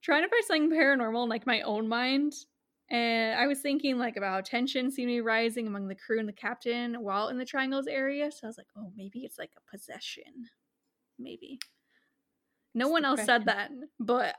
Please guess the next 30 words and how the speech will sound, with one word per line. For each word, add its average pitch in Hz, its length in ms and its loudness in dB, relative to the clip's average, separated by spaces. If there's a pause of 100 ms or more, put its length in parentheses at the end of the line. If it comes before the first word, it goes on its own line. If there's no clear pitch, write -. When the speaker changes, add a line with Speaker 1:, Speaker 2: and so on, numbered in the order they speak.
Speaker 1:
I'm 262 180 2
putting 233 280 4
it 220 100 -2
out 214 260 -2
there. - 220 2 (140)
<laughs> - 1500 -6 (1200)
It's 247 220 -2
also 269 240 0
been 320 160 2
theorized 262 460 0
that 233 100 0
the 226 80 -2
man 220 340 -2
with 226 120 -6
the 214 100 -4
reddish 190 360 -4
hair 208 360 -2
the 240 100 -6
ship 214 280 -6
light's 220 220 -6
keeper 254 540 -2
had 269 160 -6
seen 285 160 -6
calling 233 220 -4
for 240 80 -12
help 240 380 -4
was 220 240 -2
actually 240 480 -2
a 302 120 -4
ghost. 359 720 -6